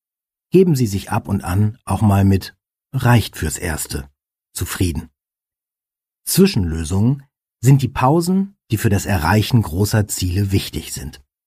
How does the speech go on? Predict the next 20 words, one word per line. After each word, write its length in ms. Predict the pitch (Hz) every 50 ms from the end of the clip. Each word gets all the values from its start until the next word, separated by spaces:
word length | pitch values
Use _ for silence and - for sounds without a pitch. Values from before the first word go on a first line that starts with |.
| _ _ _ _ _ _ _ _ _ _ _ _ _ _ _ _ _ _ _ _ _ -
Joschka 460 | 120 117 117 123 - - 110 101 90
Breitner 640 | 82 87 113 131 139 139 135 135 131 131 127 - _ _ _ _ _ _ _
entschleunigt 720 | - 143 147 - - 175 170 170 175 175 170 170 - -
auf 160 | - 110 104
der 100 | - 123
Überholspur. 840 | 113 127 127 147 131 127 110 92 82 - - - 80 73 67 67 - _ _ _ _ _ _ _ _ -
Achtsamkeit 880 | - - - - - - 104 101 101 95 101 101 90 92 85 - - _ _ _ _ _
für 120 | - - 156
Führungskräfte. 960 | 139 - - 117 82 73 73 73 - - - 78 78 73 - - 71 67 - _ _ _ _ _ _ _ _ _ _ _ _ _ _ _ _ _ _ _ _ _ _ _ _ _ _ _ _ _ _ _ _ _ _ _ _ _ _ _ _ _
Herrn 200 | - 139 147 147
Breitners 400 | 131 131 165 196 208 185 - -
Praxis 640 | - - 160 180 - - - 120 143 151 - - 113
war 120 | 123 123
für 100 | - 135
mich 220 | 127 123 120 - -
immer 200 | 143 139 135 -
ein 180 | 110 104 104
sicherer 500 | 95 92 117 117 - 127 110 123 120 101
Hafen 320 | 87 90 76 76 - 82 80
gewesen. 540 | 78 80 73 80 80 78 76 76 80 -